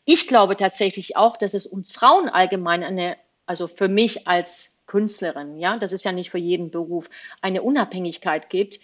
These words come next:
weil das, ähm, Showbusiness ist sehr, sehr, sehr, ähm,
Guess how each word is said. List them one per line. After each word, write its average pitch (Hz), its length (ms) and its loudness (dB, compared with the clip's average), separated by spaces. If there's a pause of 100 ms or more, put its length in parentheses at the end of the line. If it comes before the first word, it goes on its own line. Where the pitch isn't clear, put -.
(220)
weil 190 600 2 (240)
das, 196 420 -2
ähm, 185 340 -4
Showbusiness 226 1040 -2 (960)
ist 226 220 4 (120)
sehr, 220 600 6
sehr, 202 380 2
sehr, 185 560 0
ähm, 165 520 -10